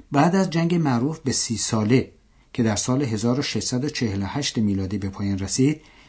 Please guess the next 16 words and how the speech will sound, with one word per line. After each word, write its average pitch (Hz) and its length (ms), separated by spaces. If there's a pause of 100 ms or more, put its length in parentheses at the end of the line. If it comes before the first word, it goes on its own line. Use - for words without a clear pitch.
(140)
جمعیت 123 560
براندنبورگ 127 720
خیلی 113 260
کم 107 240
شده 92 240
بود 90 200 (420)
و 113 80
به 104 100
این 104 80
جهت 110 220
زمامداران 95 680
وقت 117 360
با 107 120
قصد 113 380
عمدی 107 580 (400)
"اینواندرر"، 98 840